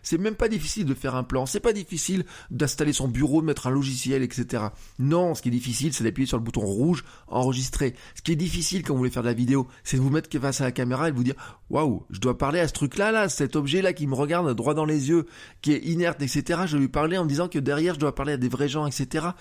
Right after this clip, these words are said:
Mais comment je vais faire ça ? Bien sûr, bien sûr, au début, vous ne l'avez jamais fait et il faut rentrer dans ce peu déséquilibre.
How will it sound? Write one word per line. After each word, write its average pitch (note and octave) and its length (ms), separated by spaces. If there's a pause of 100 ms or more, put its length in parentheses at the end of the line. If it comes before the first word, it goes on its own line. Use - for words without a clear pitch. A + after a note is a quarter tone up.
(240)
Mais A2+ 100
comment E3 400
je C3 80
vais C3 60
faire B2+ 200
ça ? A#2 240 (320)
Bien C#3+ 220
sûr, A#3 480 (160)
bien A2 240
sûr, F#3 340
au B2+ 60
début, A2 280
vous G#2 140
ne G2+ 60
l'avez F#2+ 180
jamais G2 280
fait C#3+ 240 (300)
et B2 100
il B2+ 100
faut A3 220
rentrer D3 340
dans C#3+ 100
ce - 120
peu - 180
déséquilibre. A2+ 640